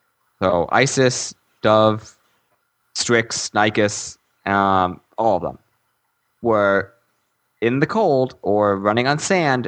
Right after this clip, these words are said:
no footprints. So I wanna know if there's other people that have this problem, or if I should, like, uninstall and reinstall or something, you know?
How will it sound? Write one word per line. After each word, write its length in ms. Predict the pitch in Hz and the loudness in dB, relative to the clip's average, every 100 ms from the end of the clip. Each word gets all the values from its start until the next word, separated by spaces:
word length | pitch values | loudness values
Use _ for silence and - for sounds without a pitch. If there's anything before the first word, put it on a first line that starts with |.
| - | -8
no 260 | 113 113 117 | -2 0 0
footprints. 560 | 110 - 85 58 - - _ _ _ _ _ _ _ _ _ - | -2 -2 -4 -4 -10 -10 _ _ _ _ _ _ _ _ _ -2
So 80 | |
I 40 | 113 | 0
wanna 200 | 123 127 | 2 2
know 120 | 127 | 0
if 40 | |
there's 100 | 127 | 0
other 120 | 123 123 | 0 0
people 240 | 131 127 | 0 0
that 100 | 117 | 0
have 180 | 123 117 | 0 0
this 80 | 113 | -2
problem, 360 | - 160 156 | 0 0 2
or 40 | 113 | 0
if 80 | 107 | 0
I 100 | 107 | 0
should, 160 | 113 | 0
like, 240 | 98 95 - | 0 -2 0
uninstall 560 | 107 104 - 104 101 | 0 0 -2 0 0
and 100 | 92 | 0
reinstall 500 | 95 98 - 104 98 | -2 -2 -2 0 2
or 100 | 92 | 0
something, 380 | - 107 85 71 | 0 -2 0 -2
you 100 | 78 | 0
know? 260 | 85 85 | 0 0